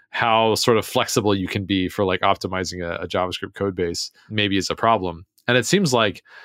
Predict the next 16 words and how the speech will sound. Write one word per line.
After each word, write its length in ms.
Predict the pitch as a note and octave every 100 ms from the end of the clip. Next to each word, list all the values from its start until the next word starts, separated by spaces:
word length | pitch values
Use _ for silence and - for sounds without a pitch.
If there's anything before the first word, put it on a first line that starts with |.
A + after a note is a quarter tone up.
| - -
now, 320 | B2 D3+ D3+
because 440 | A#2+ A2+ - E3 -
TypeScript's 480 | A2+ F#2+ - F#2
been 140 | - F#2+
so 180 | G#2+ G2+
successful 520 | F#2+ - A2+ - F2+
at 60 |
getting 200 | G2 F#2
so 340 | F2 - B2+ C3
many 160 | G#2
JavaScript 480 | F2+ G2 G2 - F2+
projects 420 | - F2+ F2 D#2+
to 100 | -
convert 400 | - F#2+ G2 F#2 -
to 80 |
TypeScript, 640 | F2 B2+ A#2+ - E2+ -